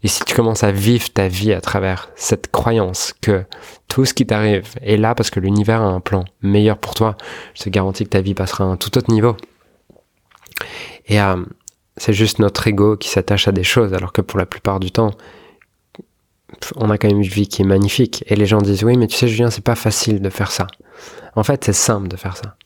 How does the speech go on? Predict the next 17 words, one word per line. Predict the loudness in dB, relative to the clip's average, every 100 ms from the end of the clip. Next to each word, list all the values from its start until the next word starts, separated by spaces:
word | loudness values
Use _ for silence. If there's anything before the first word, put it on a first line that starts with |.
| _ _
C'est | 0
juste | 2 2 2
que |
ton | -2 0 2
ego | 2 2 2 2 -4 -20 _ _
a | -6
des, | 0 0 0 -4 -20 -20 -20 _ -16
a, | -10 -10 -8
a, | -6 -6 -6 -8
a |
ses | -4 0 0
attaches | 0 0 -2 -6 -4
et | -2
il | 0
veut | 0
absolument | 0 0 2 2 0
s'attacher. | 0 0 -2 -4